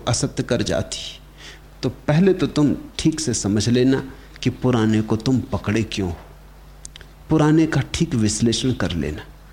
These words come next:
जैसे जैसे विश्लेषण स्पष्ट होने लगेगा, अपने आप पुराना गिरेगा, तुम तैयार हो जाओगे नए के स्वागत को, क्योंकि नया जीवन है, नया परमात्मा है।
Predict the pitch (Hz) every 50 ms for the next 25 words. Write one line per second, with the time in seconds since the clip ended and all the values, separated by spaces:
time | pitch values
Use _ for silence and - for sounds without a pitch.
0 | - - - - - - - - 123 110 131 139 143 - - 139 143 135 - -
1 | 131 113 107 107 107 - - 127 120 - - 127 101 98 - - - - 110 -
2 | - - - 123 123 123 123 123 123 127 143 139 - 139 143 - - - - -
3 | - - - - - - - - - - 120 113 110 104 107 110 - - - -
4 | 104 95 95 101 101 101 95 92 - 92 87 87 92 82 - - - - - -
5 | - - - - - - - - - - - - - - - - - - - -
6 | 123 110 95 - 98 101 104 104 104 98 85 92 92 98 - 95 80 87 92 92
7 | 98 95 95 95 95 87 95 95 - - 90 85 - - 90 90 - 101 98 -
8 | - - 151 147 180 185 185 185 190 185 170 170 175 190 202 202 180 156 143 165
9 | 196 180 220 220 196 143 135 - - - - - - - - - - - - -
10 | - - - - - 117 127 143 151 151 151 - - 151 156 151 156 170 165 165
11 | 190 196 185 151 113 107